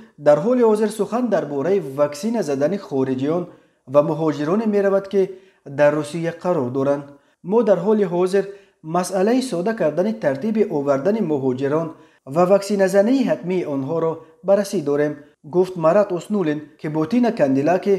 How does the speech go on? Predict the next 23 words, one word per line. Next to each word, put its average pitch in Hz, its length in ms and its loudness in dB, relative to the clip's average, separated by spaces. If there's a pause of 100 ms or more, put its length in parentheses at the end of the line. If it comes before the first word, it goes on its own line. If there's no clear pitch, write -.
(260)
дар 170 200 -2
ҳошияи 214 460 0
форуми 240 460 -2
байналмилалии 147 1000 0
иқтисодии 151 640 -6
Петербург, 135 520 -4 (260)
ки 185 60 -2
рӯзи 220 260 2
шанбе 151 360 0
ба 139 200 -2
кори 143 240 -2
худ 143 220 -6
поён 135 340 -2
дод, 156 180 0 (420)
суҳбат 185 360 2
мекард. 143 340 0 (320)
Муовини 220 360 4
сарвазири 160 600 -2
Русия 156 320 -2
гуфт, 185 280 -2 (120)
камбуди 202 480 0 (100)
нирӯҳои 156 520 2
корӣ 151 180 -4